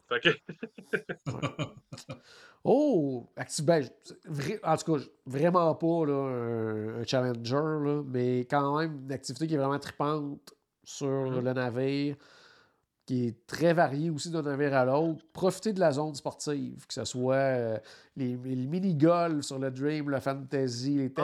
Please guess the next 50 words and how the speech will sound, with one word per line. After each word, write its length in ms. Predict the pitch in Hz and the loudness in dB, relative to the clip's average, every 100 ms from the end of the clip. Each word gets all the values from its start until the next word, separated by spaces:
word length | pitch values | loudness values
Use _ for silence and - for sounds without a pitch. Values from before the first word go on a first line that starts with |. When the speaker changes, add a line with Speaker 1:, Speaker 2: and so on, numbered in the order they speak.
| 143 | 4
Speaker 2:
terrains 160 | 143 | 4
Speaker 1:
ouais? 60 | - | 2
Speaker 2:
de 40 | 135 | 2
basket, 600 | 135 120 - 151 151 147 | -2 -2 -2 0 2 2
le 240 | 139 185 | 0 0
Hero 400 | 185 180 170 156 | 4 6 8 8
Zone 400 | 139 160 165 147 | 6 4 2 -4
sur 160 | 131 131 | -2 0
le 140 | 127 | 2
Wish, 400 | 123 139 151 - | 2 0 0 -2
qui 100 | 123 | -4
est 20 | 110 | -6
vraiment 420 | 110 123 120 123 | -4 -4 -4 -4
fantastique, 540 | 127 120 - 143 143 | -4 -4 -6 -6 -4
le 100 | 131 | -6
gros 220 | 117 127 127 | -4 -4 -2
gymnase 280 | 120 120 127 | -4 -4 -4
Speaker 1:
Ouais, 60 | |
ça, 100 | 123 | -4
c'est 60 | 117 | -4
cool. 80 | 120 | -4
Speaker 2:
intérieur, 400 | 110 120 131 135 127 113 | -2 0 0 0 -2 -4
euh, 60 | |
vraiment 360 | 113 113 120 120 | -6 -6 -8 -10
trippant. 360 | - - 123 127 - - - _ | -14 -6 -6 -6 -12 -20 -20 _
Donc, 240 | - 117 139 | -8 -8 -8
ça 200 | - 156 | 0 0
demeure, 440 | 147 170 180 202 170 | 2 2 2 0 0
je 80 | - | -2
pense, 540 | 165 170 175 147 - - - - - - - _ _ _ | 0 0 -2 -4 -6 -12 -20 -20 -20 -20 -20 _ _ _
quelque 160 | - 135 | -6 0
chose 120 | 165 | 4
de 60 | 170 | 4
vraiment 360 | 151 170 170 | 4 4 4
le 60 | 165 | 2
fun 260 | - 190 190 151 | 2 2 2 -2
pour 140 | - _ | -10 _
toute 280 | - 226 220 | -2 0 2
la 140 | 196 175 | 2 4
famille 540 | 185 151 165 180 156 | 4 4 2 2 -2
et 20 | |
tout 100 | 135 | -4
ça, 320 | - 165 185 151 | -4 0 2 0
mais 120 | 120 | -4
je 100 | - _ | -8 _
pense 340 | 175 165 147 - | 0 0 -2 -4
pas, 120 | 151 | -4
en 40 | |
tout 300 | 135 131 117 | -4 -4 -4
cas, 60 | 107 | -6